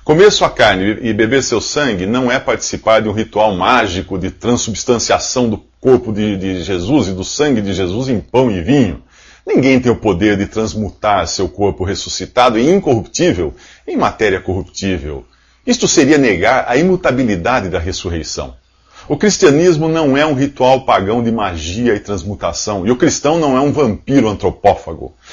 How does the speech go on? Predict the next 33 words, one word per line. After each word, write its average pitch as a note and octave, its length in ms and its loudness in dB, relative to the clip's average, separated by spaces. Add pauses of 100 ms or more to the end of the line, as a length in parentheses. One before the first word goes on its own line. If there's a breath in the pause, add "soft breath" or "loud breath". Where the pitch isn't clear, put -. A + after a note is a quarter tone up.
(160 loud breath)
Se - 160 -4
você F2+ 340 -4
tivesse F#2+ 480 -2
participado - 720 -4
da F#2+ 100 -4
primeira D#3 480 2
ceia, - 520 -6 (920 soft breath)
lá A3 140 -4
atrás, C#3+ 360 -2
há G2+ 40 -2
dois C3 180 0
mil A2 200 2
anos, E2+ 260 -6 (180 loud breath)
e F3+ 140 0
alguém F3 420 4
perguntasse, B2+ 720 2
"Onde G#3+ 180 2
estava A2 400 -4
Jesus?", E2 500 -4
o G3 80 0
que F4 140 -4
você - 240 -2
responderia? F#2 720 -4 (480)
Que A2 80 -2
ele G2 140 0
tinha A#2 240 0
se G2 140 -4
transformado A2 600 2
em F#2+ 60 -2
pão A#2 200 0
e G2 80 0
vinho? E3+ 320 0
Não! B3+ 560 -2